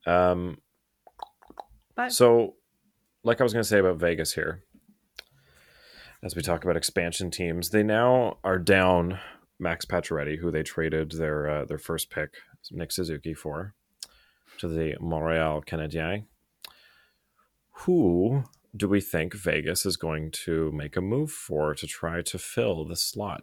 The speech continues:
Speaker 1: Because Patches was on, like, an insane scoring pace. He had twenty-one points in sixteen games, I think he played. Guy was
Speaker 2: Mm-hmm.
Speaker 1: scoring at an absolutely monster pace.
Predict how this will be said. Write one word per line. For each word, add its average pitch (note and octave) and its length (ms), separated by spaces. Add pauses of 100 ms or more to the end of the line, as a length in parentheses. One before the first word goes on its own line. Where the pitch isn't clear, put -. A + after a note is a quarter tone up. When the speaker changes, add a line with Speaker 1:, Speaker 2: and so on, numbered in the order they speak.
Speaker 1:
Because - 240
Patches B2 480
was F#2 140
on, F2 260
like, D#2+ 360
an E2+ 100
insane E2 380
scoring D#2 360
pace. D2 300
He E2 80
had D#2 120
twenty-one F#2+ 520
points F2 400
in D2+ 180
sixteen F2 540
games, D#2 300
I G2 60
think G#2 200
he G#2+ 80
played. A#2 380 (120)
Guy G#3 60 (240)
was E3+ 120
Speaker 2:
Mm-hmm. E3+ 40
Speaker 1:
scoring G2+ 400 (180)
at F2 80
an E2+ 140 (320)
absolutely G2 560
monster D#2+ 440
pace. - 400